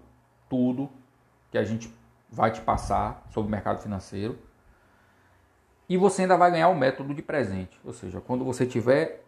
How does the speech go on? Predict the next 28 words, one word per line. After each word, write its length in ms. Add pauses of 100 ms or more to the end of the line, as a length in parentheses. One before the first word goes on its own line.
(120)
feito 320
o 20
curso, 380
tiver 200
preparado, 600
a 40
gente 220
vai 180
entrar 240
com 120
o 60
método 500 (140)
e, 760
e 100
você 960 (360)
vai 320
tá, 600 (800)
assim, 480
muito 380
mais 180
à 100
frente 540 (1040)
do 200
que 140
pessoas 480
que 80
começam 800
hoje 320